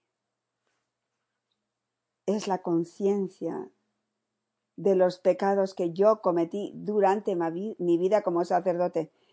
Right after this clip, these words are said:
Más pecados en mi vida sacerdotal que en, en la vida antes de ser sacerdote. ¿Por qué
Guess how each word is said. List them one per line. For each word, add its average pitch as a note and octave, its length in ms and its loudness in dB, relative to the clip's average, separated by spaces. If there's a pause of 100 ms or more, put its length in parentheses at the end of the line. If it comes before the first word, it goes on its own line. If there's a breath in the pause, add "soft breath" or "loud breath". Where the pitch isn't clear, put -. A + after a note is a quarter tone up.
(300)
Más A#3 680 2 (260)
pecados A3 480 2
en G3 100 0
mi F3+ 100 2
vida G3+ 180 4
sacerdotal G3 880 -2 (1700)
que F#3 160 2
en, F3+ 340 2
en F3+ 520 0
la F#3 160 2
vida G3 360 2
antes C#4 320 0
de F#3 80 -6
ser F3 180 -8
sacerdote. E3+ 720 -12 (3250)
¿Por E3 220 -6
qué G3 440 -4